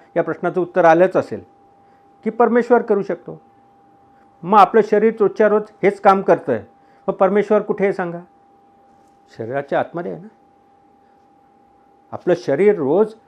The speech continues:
निर्जीवाला सजीव करण्याचं काम करत असतं. म्हणून नेहमी लक्षात ठेवा, शरीराला, शरीराचं ला व्यवस्थित ठेवणं हे आपलं कर्तव्य आहे. ज-, जर आपण मूर्ती पूजा करतो,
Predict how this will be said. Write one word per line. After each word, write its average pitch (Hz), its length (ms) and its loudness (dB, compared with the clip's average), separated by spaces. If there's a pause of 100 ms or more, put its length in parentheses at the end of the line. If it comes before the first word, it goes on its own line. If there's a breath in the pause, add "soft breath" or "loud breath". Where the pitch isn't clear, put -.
(120)
निर्जीवाला 175 580 0
सजीव 160 300 -2
करण्याचं 180 360 -4
काम 170 260 -2
करत 165 300 -6
असतं. 120 260 -18 (760 soft breath)
म्हणून 190 360 -2
नेहमी 170 340 0
लक्षात 135 280 -2
ठेवा, 117 280 -14 (680)
शरीराला, 160 760 0 (580 soft breath)
शरीराचं 180 760 2 (260)
ला 170 200 4
व्यवस्थित 160 580 0
ठेवणं 151 520 -2
हे 147 140 -4
आपलं - 240 0
कर्तव्य 127 580 0
आहे. 90 140 -8 (1300)
ज-, 151 260 0
जर 143 200 0
आपण 170 340 0 (840)
मूर्ती 151 360 -2
पूजा 160 340 2
करतो, 156 540 -2